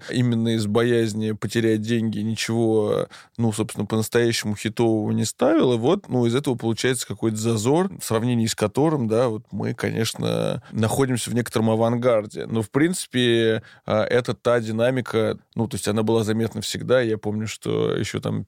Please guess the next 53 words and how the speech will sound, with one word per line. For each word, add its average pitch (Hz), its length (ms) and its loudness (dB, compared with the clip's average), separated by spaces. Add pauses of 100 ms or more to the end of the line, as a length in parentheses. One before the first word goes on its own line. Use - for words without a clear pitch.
пять 110 280 0
лет 110 220 -6
назад, 107 380 -2 (120)
когда 101 260 -4
выходили 104 400 -2
какие-то - 380 -8
«Люди 104 160 0
в 98 80 -8
черном», 120 400 0
по-моему, 110 400 -4
очередные, 107 720 -4
или, 104 140 -4
или 104 260 -2
«Безумный 107 560 -2
Макс», 113 520 -2
и 107 380 -2 (200)
у 110 100 -2
нас, 107 240 2
собственно, 104 460 -4
вот 101 140 -6
там 107 200 -8
за 104 120 0
первые 107 380 0
выходные 110 640 0 (160)
наработка 110 640 0
на 107 160 -4
копию, 135 440 -2
да, 113 140 -2
то - 80 -12
есть 113 120 -12
количество, 107 600 -4
э, - 400 -2
человек 113 380 -2
на 104 120 -2
сеансе 117 480 -2 (240)
было 113 280 4
больше, 110 500 0
чем 104 280 -4
у 98 60 -4
них. 113 320 -2
Понятно, 107 320 -4
что - 120 -8
у - 40 -4
них 104 140 -4
и 101 60 0
сеансов 170 400 0
было 117 220 0
больше, 110 580 -2
там, 113 240 -12
примерно 107 460 -2
раз 104 160 -2
в - 100 -10
сто, - 360 -2